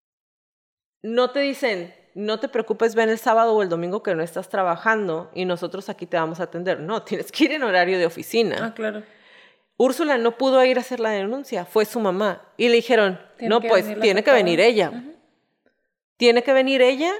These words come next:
Speaker 1: y luego ya sé que él sí le hizo algo, porque si eres tú su mamá, como ella es men-, mayor de edad, ya tenía dieciocho años, eh, no podemos creerte que él haya pasado su, ¿cómo se llama?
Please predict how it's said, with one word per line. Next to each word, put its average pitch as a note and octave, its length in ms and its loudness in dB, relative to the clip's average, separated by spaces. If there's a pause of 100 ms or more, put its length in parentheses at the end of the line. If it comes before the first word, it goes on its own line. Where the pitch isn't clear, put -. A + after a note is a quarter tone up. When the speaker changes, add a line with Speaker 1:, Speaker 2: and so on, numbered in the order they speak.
(320)
Speaker 1:
y C4 140 2
luego C4+ 380 2
ya A#3 200 0
sé A3 460 0
que G#3+ 200 2
él G3 100 -2
sí A3 160 -6
le G3 160 0
hizo F#3 220 -4
algo, G3 320 0
porque F#3+ 260 -6
si F3 180 -6
eres F#3+ 240 -4
tú B3 140 -8
su B3+ 140 -10
mamá, F#3+ 540 -4 (600)
como F3 240 -2
ella F3 200 2
es G3+ 140 -2
men-, G#3 300 -2
mayor F#3+ 320 0
de G3 100 0
edad, E3+ 300 0 (100)
ya D3+ 140 -6
tenía D#3 180 -6
dieciocho E3 380 -8
años, D3 360 -8 (640)
eh, G3+ 540 2
no G3+ 200 -4
podemos A3 920 -2 (220)
creerte F3+ 560 2
que F3 220 0
él E3+ 200 -2
haya F#3+ 800 0
pasado F3 480 2
su, E3 760 -4 (840)
¿cómo F#3 160 -16
se G#3 100 -18
llama? G#3+ 120 -20